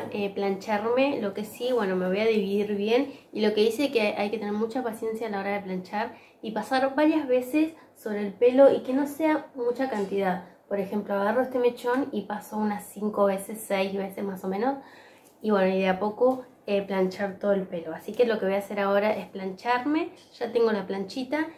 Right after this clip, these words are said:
y este sería el paso número cuatro. Lo que hice es pasar varias, varias pasaditas, eh, en cada mechón.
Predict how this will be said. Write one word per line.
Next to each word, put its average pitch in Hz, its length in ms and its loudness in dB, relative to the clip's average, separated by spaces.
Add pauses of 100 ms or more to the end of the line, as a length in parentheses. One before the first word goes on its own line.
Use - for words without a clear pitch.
(240)
y 269 320 -6
este 320 220 -2
sería 269 420 0
el 226 180 -2
paso 240 480 0
número 247 420 2 (640)
cuatro. - 400 -2 (2750)
Lo 226 200 10
que 233 120 8
hice 285 500 8 (280)
es 240 120 4
pasar 240 520 6
varias, 240 460 8
varias 226 320 8
pasaditas, 202 760 4 (500)
eh, 202 340 6
en 190 140 4
cada 208 260 10
mechón. 214 540 8